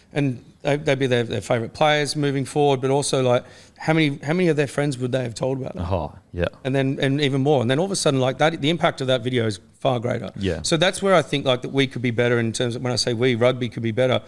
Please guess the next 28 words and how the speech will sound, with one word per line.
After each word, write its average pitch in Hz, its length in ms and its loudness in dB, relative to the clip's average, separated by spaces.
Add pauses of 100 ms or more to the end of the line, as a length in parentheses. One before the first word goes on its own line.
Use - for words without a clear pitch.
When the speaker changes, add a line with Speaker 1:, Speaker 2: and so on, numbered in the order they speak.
Speaker 2:
Yeah. 92 240 -2
Speaker 1:
Yeah, 160 140 4
we 151 100 2
have 135 180 2
limited 127 300 2
numbers, 113 380 -2
but - 160 -8
we've 113 120 -4
just 135 200 -2
gotta 123 120 0
be 120 120 -2
a 120 40 0
little 117 200 -2
smarter 117 400 -2
in 113 100 -4
terms 113 240 -4
of 117 60 -8
how 117 180 0
we 117 140 2
engage. 113 480 -4
Speaker 2:
Mm. 101 260 -4
Speaker 1:
And 135 80 0
that's, 160 200 -2
that's - 260 -2
not 165 100 0
a 135 60 0
costly, 131 440 -4 (280)
like, 127 260 -4